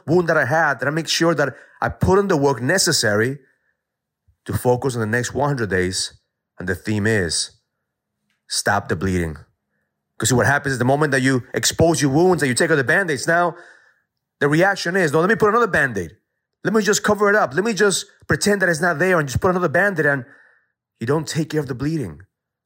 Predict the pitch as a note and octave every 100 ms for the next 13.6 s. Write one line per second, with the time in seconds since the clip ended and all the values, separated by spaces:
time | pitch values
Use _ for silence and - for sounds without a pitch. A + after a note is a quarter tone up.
0 | _ _ _ C#3 D3+ E3 D#3 E3+ D#3 D3+
1 | A#2 D3+ C3 A2+ D3+ D#3 C#3 D3+ D3+ C#3
2 | A#2+ C#3+ D3+ B2+ C#3+ C#3+ D#3 D#3+ - C#3+
3 | C#3 D#3 D3+ A#2+ B2 D#3 D#3 D#3+ E3 D3
4 | C#3 D3 D3+ C#3 B2+ B2+ D3 A#2+ - -
5 | - _ _ - C3+ G3 F3+ F#3 C#3 C3+
6 | D#3+ C#3 A#2+ D3 A#2+ A2+ D#3 C#3+ D#3+ -
7 | C#3+ E3 C#3+ D#3 C#3 G#2+ A#2 C3+ - _
8 | _ _ _ _ - G2 B2+ A#2+ - C3
9 | A#2 F#2+ - D3 - B2+ A2+ A2 A2 G2+
10 | F#2+ G2+ A#2 A#2 A2 G2 E2+ C2+ - _
11 | _ _ _ _ _ _ _ _ _ _
12 | - - G#2 F#2+ F#2+ A#2+ A2+ G#2 - A#2
13 | G#2+ G2 A2+ A#2 A#2